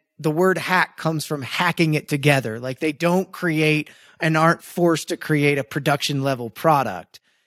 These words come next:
They're just creating a, you know, it's not even a minimum viable product, right? It's just, like, a skeleton of what maybe we could do.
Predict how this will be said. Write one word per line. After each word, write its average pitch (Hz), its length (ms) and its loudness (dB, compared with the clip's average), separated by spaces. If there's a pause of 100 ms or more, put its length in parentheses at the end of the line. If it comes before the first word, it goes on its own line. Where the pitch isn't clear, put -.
(100)
They're 165 160 2
just 202 360 0
creating 160 680 0 (400)
a, 156 680 0
you 156 120 -2
know, 127 280 -6 (420)
it's - 120 -14
not 220 180 2
even 190 200 0
a 156 60 2
minimum 156 380 0
viable 131 380 0
product, 110 480 0
right? 117 200 0
It's 127 180 -4
just, 170 400 0
like, 160 300 2
a 143 100 -2
skeleton 170 640 0
of 135 180 -4
what 139 200 -2
maybe 151 440 2
we 139 200 0
could 117 260 -8
do. 104 160 -12